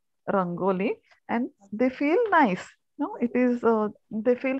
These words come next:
something good, positive energy coming out of it. Okay, so that's why the Rangoli is drawn to decorate our house. Now, here, what they are saying, ki, uh, we,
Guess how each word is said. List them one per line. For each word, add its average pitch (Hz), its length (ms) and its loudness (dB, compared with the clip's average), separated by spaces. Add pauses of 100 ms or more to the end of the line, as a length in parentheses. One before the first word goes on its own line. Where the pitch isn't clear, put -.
something 220 380 -2
good, 202 260 2
positive 220 480 2
energy 185 540 -2
coming 160 280 -4
out - 200 -10
of 160 160 -8
it. - 120 -10 (400)
Okay, 240 200 -4
so 233 60 -4
that's 208 320 -2
why 262 240 0
the 277 60 0
Rangoli 208 640 -2
is 427 60 -4 (460)
drawn 185 340 -4
to 247 120 0
decorate 185 560 -2
our 247 160 -2 (400)
house. 131 320 -2 (1400)
Now, 311 360 4 (340)
here, 262 440 2 (140)
what 320 240 4
they 320 80 4
are 294 140 6
saying, 226 380 0 (1080)
ki, 320 420 -2 (140)
uh, 233 60 0
we, 240 400 -2